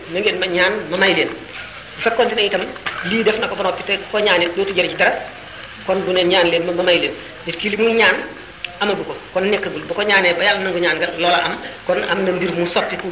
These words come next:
jóge ci béréb, jëm ci béréb, jóge ci melo, jëm ci melo. Ndax jéggalu ci boppam, xam ne Yàlla santaane na ko, Yonent bi santaane ko,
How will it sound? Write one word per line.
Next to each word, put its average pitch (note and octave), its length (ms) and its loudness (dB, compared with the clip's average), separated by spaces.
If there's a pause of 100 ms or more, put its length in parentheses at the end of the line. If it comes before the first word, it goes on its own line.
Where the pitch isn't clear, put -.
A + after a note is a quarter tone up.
jóge E3+ 220 0
ci E3+ 80 -2
béréb, G3 200 2 (300)
jëm G3+ 160 2
ci F3+ 80 -2
béréb, - 240 0
jóge F#3+ 180 4
ci G3 100 2
melo, F3 220 4 (180)
jëm F3 160 0
ci E3+ 80 2
melo. D#3+ 220 4 (1200)
Ndax G#3+ 180 4 (1600)
jéggalu A3 340 0
ci - 140 -10
boppam, - 260 0 (300)
xam G3+ 140 0
ne G#3 80 -2
Yàlla G#3+ 220 4
santaane G3 300 0
na F#3 80 -2
ko, G3+ 80 -4
Yonent G3 260 0
bi - 80 -10
santaane F3 380 0
ko, D#3 120 -2